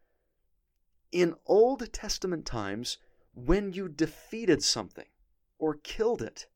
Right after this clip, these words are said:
you would often lift it up for everyone to see, to show that you had conquered it.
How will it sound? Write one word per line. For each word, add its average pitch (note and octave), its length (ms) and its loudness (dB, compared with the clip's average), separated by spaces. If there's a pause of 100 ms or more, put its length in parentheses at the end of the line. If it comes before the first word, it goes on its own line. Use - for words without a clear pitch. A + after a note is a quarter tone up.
(520)
you E3 140 -4
would F3 200 6
often E3+ 580 2
lift F#3 600 2
it B3 160 -4
up D3+ 360 4
for - 380 -8
everyone C#3 720 -4
to - 120 -10
see, - 540 -4 (640)
to - 100 0
show G3+ 560 8
that F#3 180 -2
you D#3+ 200 -2
had C#3+ 280 -6
conquered E3 540 -6
it. - 260 -20